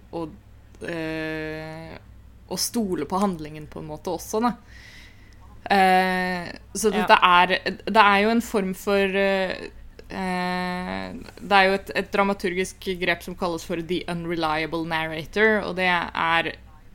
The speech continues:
Speaker 1: veldig sjeldent, eller jeg kan, kan liksom ikke tenke på noen tilfeller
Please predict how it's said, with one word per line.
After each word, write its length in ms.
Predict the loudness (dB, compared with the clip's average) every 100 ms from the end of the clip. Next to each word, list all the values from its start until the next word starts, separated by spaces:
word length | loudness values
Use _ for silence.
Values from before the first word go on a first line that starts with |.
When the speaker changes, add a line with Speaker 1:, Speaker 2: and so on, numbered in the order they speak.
| -10 -10 -20 -20 -14 -10
Speaker 1:
veldig 680 | -2 2 2 2 0 -2 -8 -20 -20 -20 -14
sjeldent, 1120 | -6 -4 -2 0 0 0 -2 -2 0 2 2 2
eller 160 | 2 2
jeg 60 |
kan, 360 | 2 -2 -2 -6
kan 220 | -4 -2
liksom 220 | -2 -4 -6
ikke 180 | -6
tenke 280 | -4 -4 -6
på 140 | -10 -8
noen 280 | -6 -6 -6
tilfeller 680 | -6 -6 -8 -8 -6 -6